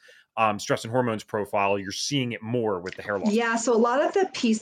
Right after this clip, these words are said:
Speaker 2: like, women that deal with P C O S, um, have the higher androgens. And so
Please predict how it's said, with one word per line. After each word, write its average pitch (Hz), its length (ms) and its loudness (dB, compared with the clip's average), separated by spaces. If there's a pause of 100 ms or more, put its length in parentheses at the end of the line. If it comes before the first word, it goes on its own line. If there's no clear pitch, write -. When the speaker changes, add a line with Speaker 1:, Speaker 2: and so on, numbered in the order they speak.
Speaker 2:
like, 190 260 -2
women 202 380 2
that 190 160 2
deal 180 140 2
with 175 180 0
P 175 140 0
C 175 240 0
O 151 100 4
S, 151 560 -2
um, 151 340 -2
have 151 420 0 (760)
the - 200 0
higher 175 380 0
androgens. 143 680 0
And 170 120 -2
so 170 400 0